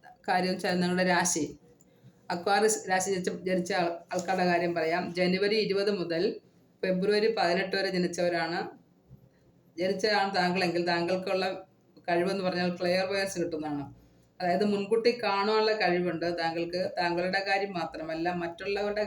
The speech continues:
കാര്യവും പെട്ടെന്ന് മുൻകൂട്ടി കാണുവാനും സ്വയം തീരുമാനമെടുക്കാൻ മാത്രമല്ല, മറ്റുള്ളവർക്ക് അവരെ കൊണ്ടൊരു തീരുമാനം എടുപ്പിക്കാനും താങ്കൾക്ക്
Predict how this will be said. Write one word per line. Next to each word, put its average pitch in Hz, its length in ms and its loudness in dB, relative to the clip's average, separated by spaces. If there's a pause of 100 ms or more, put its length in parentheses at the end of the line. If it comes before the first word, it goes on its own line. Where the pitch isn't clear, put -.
കാര്യവും 170 420 0
പെട്ടെന്ന് 180 420 -4 (460)
മുൻകൂട്ടി 202 400 2 (100)
കാണുവാനും 180 520 0 (520)
സ്വയം 196 340 0
തീരുമാനമെടുക്കാൻ 208 760 2
മാത്രമല്ല, 190 480 0
മറ്റുള്ളവർക്ക് 214 760 2 (500)
അവരെ 185 260 0
കൊണ്ടൊരു 233 320 4
തീരുമാനം 202 240 2
എടുപ്പിക്കാനും 185 440 -4
താങ്കൾക്ക് 170 340 -2